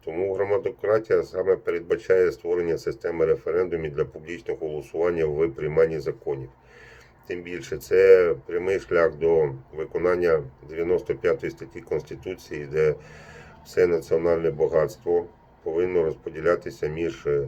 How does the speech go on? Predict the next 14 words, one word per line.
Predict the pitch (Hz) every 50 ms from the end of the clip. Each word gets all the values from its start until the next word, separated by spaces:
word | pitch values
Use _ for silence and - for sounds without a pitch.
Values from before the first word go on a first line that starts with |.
| 65 - 73
громадянами | 78 80 82 80 78 78 76 78 82 87 87 85 78 78 73
і | 69 71 71
територіальними | - 80 76 76 69 - 78 80 82 82 85 82 80 76
громадами, | 73 80 80 78 78 73 69 65 67 65 65 64 -
тобто | - 76 69 - - 73
між | 78 80 78 67 71
нами. | 78 71 67 65 62 - - _ _ - - - - - - - - - - - _ _ _
Тобто | - 87 82 - - 87 87 87 85 82 73 - - _
пряме | 90 87 87 92 92
голосування | 87 87 90 90 87 82 - - 85 87 92 92 92 87
є | 82 82 82
прямий | 67 - 85 80 85 87 85 -
шлях | - - 85 85 87 80
до | 78 80 82 82 85 82 76